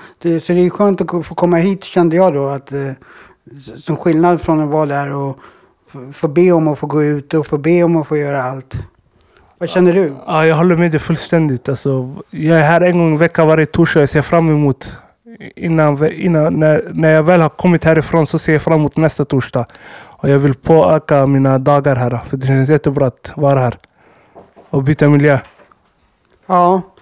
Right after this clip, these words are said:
Speaker 1: det, det rekommenderar jag. Jag, eh, var här två dagar i veckan då. Tisdagar och torsdagar var jag här.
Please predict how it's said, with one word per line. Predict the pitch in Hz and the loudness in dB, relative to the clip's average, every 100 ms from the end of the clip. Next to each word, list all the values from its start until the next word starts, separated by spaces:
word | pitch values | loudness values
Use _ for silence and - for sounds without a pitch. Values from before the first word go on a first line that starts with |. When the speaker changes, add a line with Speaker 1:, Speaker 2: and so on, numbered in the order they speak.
| _ - | _ -10
Speaker 1:
det, | 180 | -8
det | 175 156 156 180 208 | -6 -10 -8 0 2
rekommenderar | 202 196 202 185 185 196 | 2 -2 -2 0 2 4
jag. | 175 170 160 170 | 2 2 -2 0
Jag, | 190 196 190 | 2 2 -2
eh, | 175 165 160 160 | -8 -10 -12 -14
var | 170 202 | -4 0
här | 190 | 0
två | 185 - 196 | 0 0 0
dagar | 196 185 | 2 2
i | 180 | 2
veckan | 185 - 170 156 | -2 -2 -2 -2
då. | 151 147 - _ - | -2 -6 -12 _ -4
Tisdagar | 180 165 175 165 | -2 0 0 0
och | 160 | 0
torsdagar | 175 151 185 175 175 | -2 -2 -2 0 0
var | 151 | 0
jag | 143 | -2
här. | 139 139 135 | -2 -4 -8